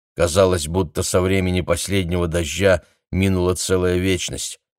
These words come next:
Мумбаи вновь изнемогал от жары. В какой-то момент Чопра уловил краем глаза неясное движение.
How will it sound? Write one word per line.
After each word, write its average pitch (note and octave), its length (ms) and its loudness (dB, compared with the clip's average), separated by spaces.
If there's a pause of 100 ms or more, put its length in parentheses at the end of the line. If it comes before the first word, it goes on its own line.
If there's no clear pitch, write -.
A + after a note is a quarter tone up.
(180)
Мумбаи F2 540 4
вновь F2+ 440 0
изнемогал F2 680 2
от E2 100 0
жары. E2+ 460 0 (1040)
В - 60 -20
какой-то A2+ 440 0
момент A#2 600 0
Чопра G#2+ 420 0
уловил G2+ 420 2
краем G2 380 4
глаза G2 380 0
неясное G2 580 0
движение. F#2 680 -2